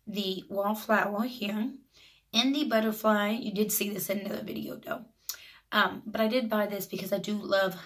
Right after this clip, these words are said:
butterflies, and I wanted to have other, these little oils going too,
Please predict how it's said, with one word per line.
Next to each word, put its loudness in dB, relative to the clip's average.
butterflies, 4
and 4
I 8
wanted 0
to -2
have 0
other, 0
these 0
little -2
oils 0
going 2
too, 0